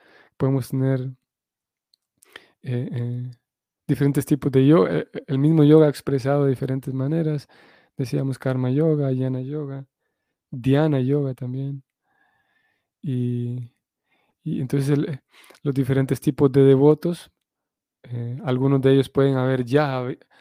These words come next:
haber llegado al pleno apego por Krishna.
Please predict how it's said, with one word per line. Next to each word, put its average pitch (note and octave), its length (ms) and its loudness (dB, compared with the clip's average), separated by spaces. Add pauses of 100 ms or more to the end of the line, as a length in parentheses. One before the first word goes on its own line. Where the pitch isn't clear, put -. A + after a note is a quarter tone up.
(160)
haber C3 260 -6
llegado C3+ 440 0
al B2 200 -4
pleno C3+ 380 -4
apego C3+ 400 -6
por B2+ 220 -14
Krishna. C#3+ 500 -12